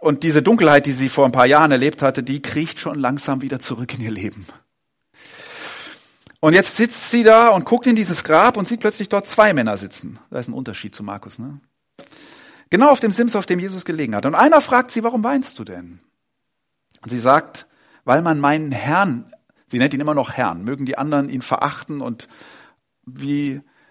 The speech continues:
wie einen Verbrecher beseitigen wollen, sie nennt ihn immer noch ihren Herrn, „weil man ihn weggenommen hat und ich weiß nicht, wo er ist.“ Und die zwei sagen nichts mehr, aber ein dritter sagt etwas.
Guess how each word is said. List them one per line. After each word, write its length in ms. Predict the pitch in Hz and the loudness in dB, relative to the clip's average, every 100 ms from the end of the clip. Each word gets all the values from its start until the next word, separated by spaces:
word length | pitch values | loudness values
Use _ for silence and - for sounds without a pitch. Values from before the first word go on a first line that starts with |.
| _ | _
wie 180 | - 147 | -4 0
einen 140 | 135 | 0
Verbrecher 420 | 127 117 120 139 143 | -2 -2 -2 2 0
beseitigen 460 | 131 131 143 113 | 2 2 2 -2
wollen, 160 | 110 113 | -6 -6
sie 100 | 143 | -4
nennt 160 | 139 | -4
ihn 60 | 135 | -4
immer 180 | 139 131 | -6 -6
noch 120 | 117 | -6
ihren 180 | 120 110 | -8 -10
Herrn, 480 | - 113 92 95 - - - | -10 -10 -10 -14 -20 -20 -4
„weil 140 | 123 143 | -2 0
man 200 | 143 143 | 0 0
ihn 140 | 143 | -2
weggenommen 340 | 170 131 107 | -4 -4 -6
hat 100 | 113 | -6
und 80 | 120 | -8
ich 100 | 117 | -8
weiß 140 | 135 135 | -12 -12
nicht, 100 | 117 | -12
wo 60 | |
er 100 | 113 | -12
ist.“ 360 | 113 104 - _ _ _ _ _ _ _ _ _ - - - - - | -14 -18 -20 _ _ _ _ _ _ _ _ _ -20 -20 -20 -20 -8
Und 100 | 120 | -6
die 40 | |
zwei 200 | - 180 | 4 4
sagen 240 | 190 185 202 | 6 4 4
nichts 260 | 254 - | 4 2
mehr, 140 | 139 143 | 2 4
aber 140 | 156 | 2
ein 120 | 160 | 0
dritter 300 | - 240 160 | -2 -4 -2
sagt 320 | - 101 - | -6 -8 -8
etwas. 640 | 101 - - 120 - - | -8 -8 -12 -12 -14 -20